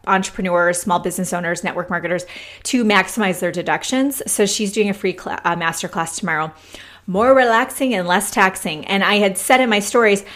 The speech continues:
"Message me with the word taxes." I just voice recorded. You guys should be doing that more.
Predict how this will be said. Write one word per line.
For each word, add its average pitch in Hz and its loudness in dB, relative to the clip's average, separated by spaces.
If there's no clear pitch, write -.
"Message 214 4
me 226 2
with 208 4
the 202 2
word 185 2
taxes." 233 -2
I 208 6
just 208 0
voice 190 -2
recorded. 240 -2
You 185 -4
guys 185 0
should 202 -4
be 185 0
doing 185 -2
that 165 -2
more. 160 -8